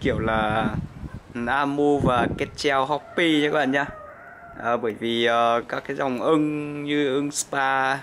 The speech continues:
Besa và ưng Ấn giờ gần như nó hết mùa đấy các bạn. À, còn rất là ít. Ờ, mấy hôm nay thì mình được có một hai con Spa thôi. Đấy, nhưng mà bắt đầu các cái dòng, à, dòng, à, đá lô các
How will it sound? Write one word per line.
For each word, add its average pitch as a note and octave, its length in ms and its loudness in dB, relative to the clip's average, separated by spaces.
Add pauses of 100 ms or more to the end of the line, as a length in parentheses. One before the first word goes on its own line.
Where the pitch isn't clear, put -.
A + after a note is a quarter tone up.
(380)
Besa D3 420 -2
và C3+ 120 0
ưng B2+ 200 2
Ấn D#3 420 0
giờ B2+ 240 2
gần A2+ 200 -2
như B2+ 100 -2
nó B2 120 -4
hết D3 160 0
mùa C#3 340 2
đấy G#2 140 -4
các - 40 -4
bạn. A#2+ 160 -2 (720)
À, G#2+ 120 0
còn A2 260 0
rất D3 140 0
là D3+ 80 2
ít. D3+ 220 0 (320)
Ờ, A2 200 0
mấy A#2+ 180 2
hôm C#3+ 100 -2
nay C3+ 260 0
thì B2 140 0
mình A2+ 260 0
được A2 120 0
có A#2+ 100 -2
một C3+ 200 0
hai C#3 220 0
con C3+ 300 2
Spa C#3 400 0
thôi. C#3 120 0 (720)
Đấy, A2 280 -2
nhưng A#2+ 120 -6
mà A2 520 2
bắt C3 180 0
đầu B2 180 4
các B2 160 0
cái B2+ 100 -4
dòng, A#2+ 300 0
à, G#2+ 520 0 (720)
dòng, A2 360 -4
à, G#2+ 160 2
đá G#2+ 260 2
lô C#3+ 360 6
các C#3 120 0